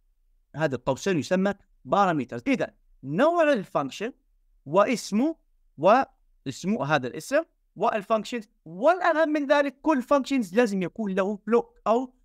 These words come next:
مكان. إذا هذا المكان بالداخل بتضيف الأوامر البرمجية اللي بدك تكتبها اللي ما راح تتنفذ أبدًا إلا إذا إيش؟ إذا أنت قمت بمناداته بواسطة اسمه. طيب، هذا الفويد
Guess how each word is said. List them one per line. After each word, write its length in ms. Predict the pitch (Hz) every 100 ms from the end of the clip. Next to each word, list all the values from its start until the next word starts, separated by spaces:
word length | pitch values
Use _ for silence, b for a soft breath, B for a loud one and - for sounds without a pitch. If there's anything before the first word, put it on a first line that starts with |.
| _
مكان. 560 | 143 165 - 226 190 - _ _ _ -
إذا 260 | 156 196 202 -
هذا 380 | 147 226 311 302
المكان 440 | 247 202 - 220
بالداخل 560 | 196 202 - 202 190 233 - _
بتضيف 440 | 147 135 175 247 -
الأوامر 600 | - 156 156 240 302 330
البرمجية 640 | 294 254 233 220 190 175
اللي 100 | 147
بدك 180 | 135 127
تكتبها 480 | _ 185 143 180 180 _ 190
اللي 180 | 185
ما 500 | 185 233 330 370 359
راح 160 | 320 262
تتنفذ 520 | 233 - 240 - 165 147 -
أبدًا 340 | 180 156 180 -
إلا 500 | 320 247 185 214 311 _ _ _ _ -
إذا 220 | 220 196
إيش؟ 340 | 240 214 226 - _ _ -
إذا 180 | 180 208
أنت 140 | -
قمت 400 | - 302 320 208
بمناداته 760 | 185 190 180 180 214 214 285 311 _ _ _
بواسطة 800 | 170 175 180 175 185 185 185 185 - 123
اسمه. 200 | - 107
طيب، 200 | - 113 _ _ _ _ _ _ _ -
هذا 380 | 147 254 349 294
الفويد 360 | 202 190 240